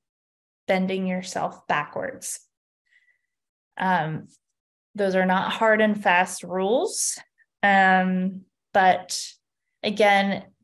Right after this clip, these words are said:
those are things that you want to, uh,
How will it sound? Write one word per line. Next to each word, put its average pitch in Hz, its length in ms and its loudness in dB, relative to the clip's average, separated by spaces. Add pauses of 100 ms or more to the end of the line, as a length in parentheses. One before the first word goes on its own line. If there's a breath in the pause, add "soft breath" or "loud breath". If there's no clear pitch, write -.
(140)
those 202 360 0
are 190 200 -2
things 196 300 -4
that 185 100 -8
you 202 280 -6
want 196 420 -4
to, 185 520 -4
uh, - 120 -8